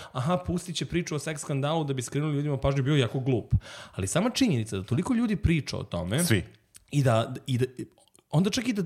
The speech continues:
Speaker 1: i da nije tako, a potencijalno može da bude tako, je meni neverovatno da je to dovoljno. Da ti imaš jedan gej seks skandal koji može da skrene pažnju ljudi sa mnogo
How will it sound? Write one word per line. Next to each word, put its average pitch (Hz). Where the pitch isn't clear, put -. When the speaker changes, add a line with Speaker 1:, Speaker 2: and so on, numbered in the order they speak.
Speaker 1:
i 175
da 135
nije 165
tako, 175
a -
potencijalno 131
može 110
da 101
bude 101
tako, 110
je 113
meni 147
neverovatno 143
da 135
je 113
to 143
dovoljno. 104
Da -
ti 165
imaš 170
jedan 160
gej 139
seks 147
skandal 151
koji 110
može 113
da 117
skrene 131
pažnju 127
ljudi 127
sa -
mnogo 117